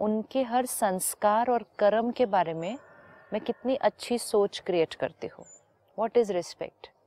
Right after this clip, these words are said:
Suppose I have to decide, do I respect you or do I not respect you?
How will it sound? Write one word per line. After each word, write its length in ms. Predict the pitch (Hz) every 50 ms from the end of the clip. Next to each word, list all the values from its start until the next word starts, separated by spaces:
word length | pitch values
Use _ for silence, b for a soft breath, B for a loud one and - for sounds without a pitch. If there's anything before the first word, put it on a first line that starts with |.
| _ - -
Suppose 240 | 190 - 220 233 220
I 260 | 208 202 202 208 208
have 120 | - - 226
to 60 | 226
decide, 560 | 185 185 185 - - 196 160 147 151 - - b b b b b b _ _ -
do 100 | 214 208
I 180 | 220 220 220
respect 600 | 196 180 175 - - - 220 214 208 _ _ -
you 60 | 262 285
or 160 | 294 294 285
do 120 | 240 262 269
I 100 | 269 269 240 214 185 185
not 140 | 185 190 185
respect 600 | - - 160 151 - - - - - _ - -
you? 80 | -